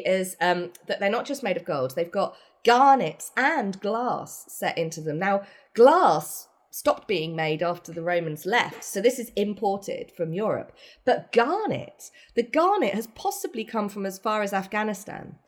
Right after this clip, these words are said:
but certainly from as far as Eastern Europe. So just that material, just that, that jewel, if you saw it, you would think, "This person has continental links. This guy is well connected. He knows people.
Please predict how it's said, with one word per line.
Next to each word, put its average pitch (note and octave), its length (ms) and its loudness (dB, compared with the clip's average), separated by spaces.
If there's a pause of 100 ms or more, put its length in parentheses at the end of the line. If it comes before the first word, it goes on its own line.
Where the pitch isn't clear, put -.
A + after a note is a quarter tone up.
(260)
but F3+ 140 8
certainly F3+ 920 0
from F3 140 -2
as D#3+ 100 -4
far F3 180 0
as D#3+ 140 -2
Eastern D#3 300 -6
Europe. D#3 240 -4
So G3 80 -6
just F#4 420 -4
that - 180 -4
material, B3 540 -2
just A3 220 -10
that, - 260 -4
that - 240 -10
jewel, A#3 640 -2 (240)
if G#3 160 -4
you A3+ 120 0
saw C#4+ 320 0
it, D3+ 100 4
you E3+ 120 -2
would E3 140 -4
think, E3+ 380 -4
"This A3 200 2
person G#3 420 -2
has E3+ 340 -6 (100)
continental E3 540 -6
links. D3+ 360 -8 (300)
This G#3+ 180 2
guy F#3 300 2
is D#3+ 180 0
well E3 280 0
connected. - 580 -8
He F3 160 -6
knows F3+ 640 4
people. C3+ 640 -8